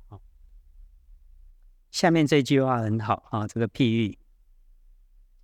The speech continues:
譬如燃灯，为有目之人，不为盲者。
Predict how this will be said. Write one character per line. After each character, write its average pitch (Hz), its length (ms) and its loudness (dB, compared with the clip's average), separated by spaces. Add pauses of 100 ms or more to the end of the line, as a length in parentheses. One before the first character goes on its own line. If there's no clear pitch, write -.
(460)
譬 208 220 4
如 117 240 2
燃 120 380 2
灯， 170 340 2 (480)
为 160 240 4 (100)
有 117 240 0
目 127 240 2
之 123 240 0
人， 98 360 -2
不 113 140 -2
为 135 220 4
盲 101 460 -2
者。 - 220 -6